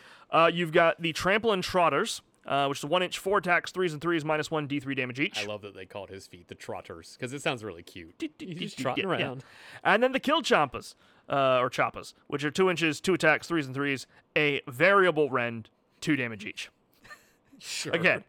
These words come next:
Speaker 1: yeah. So the, the thing on this thing is he has a momentum table,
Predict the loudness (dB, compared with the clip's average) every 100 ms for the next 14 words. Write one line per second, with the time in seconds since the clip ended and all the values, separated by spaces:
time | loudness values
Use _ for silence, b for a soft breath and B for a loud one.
0 | -2 0 0 -6 B B 6 8 6 2
1 | _ _ -8 -8 -8 _ -4 -4 -2 -2
2 | 0 0 -2 -2 -2 0 0 2 -2 -2
3 | -4 -6 -2 -2 -2